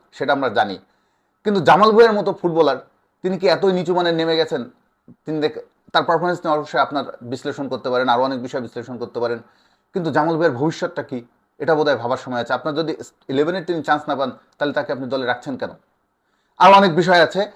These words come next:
তারপরে এই, এই ভা-, ভারতের বিপক্ষে এই ম্যাচে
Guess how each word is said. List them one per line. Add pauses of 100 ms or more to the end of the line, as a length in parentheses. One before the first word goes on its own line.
(960)
তারপরে
এই,
এই
ভা-,
ভারতের
বিপক্ষে
এই
ম্যাচে